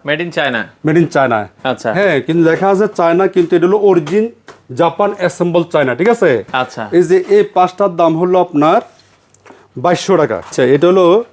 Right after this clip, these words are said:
Speaker 2: এই যে এটা হলো আপনার রোলার, মেশিনের
Speaker 1: আচ্ছা।
Speaker 2: রোলার থাকে, এই মেশিনের
Speaker 1: রোলার।
Speaker 2: রোলার আছে, হ্যাঁ।
Speaker 1: আচ্ছা।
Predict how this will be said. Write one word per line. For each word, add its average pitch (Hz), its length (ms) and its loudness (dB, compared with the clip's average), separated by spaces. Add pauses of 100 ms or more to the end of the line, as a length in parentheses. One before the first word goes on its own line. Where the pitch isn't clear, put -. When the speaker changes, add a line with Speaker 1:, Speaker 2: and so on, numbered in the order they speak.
(400)
Speaker 2:
এই 160 100 0
যে 160 320 0 (540)
এটা 160 220 -2
হলো 190 160 2
আপনার 185 180 4
রোলার, 160 260 4 (500)
মেশিনের 170 200 -2
Speaker 1:
আচ্ছা। 185 120 0
Speaker 2:
রোলার 170 200 0
থাকে, 160 200 -2
এই 156 60 2
মেশিনের 160 240 0
Speaker 1:
রোলার। 160 140 2
Speaker 2:
রোলার 156 260 0
আছে, 233 80 2
হ্যাঁ। 147 120 2
Speaker 1:
আচ্ছা। 120 320 -8